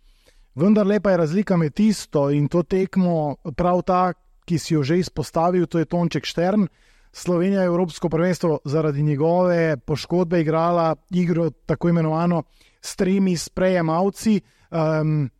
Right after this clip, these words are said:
ne moremo reči, da je igrala slabo, igrala je zelo všečno,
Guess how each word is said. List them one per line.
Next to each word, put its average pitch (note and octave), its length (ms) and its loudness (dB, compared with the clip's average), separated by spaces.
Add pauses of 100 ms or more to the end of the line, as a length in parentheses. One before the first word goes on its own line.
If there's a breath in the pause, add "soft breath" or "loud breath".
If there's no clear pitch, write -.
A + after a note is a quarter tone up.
(140)
ne D3+ 140 0
moremo G3+ 280 2
reči, G#3 280 -2
da F3+ 80 0
je E3+ 60 2
igrala F#3 360 2
slabo, E3 640 -2
igrala F#3 460 0
je E3+ 120 0
zelo D#3 440 -2
všečno, G3+ 600 0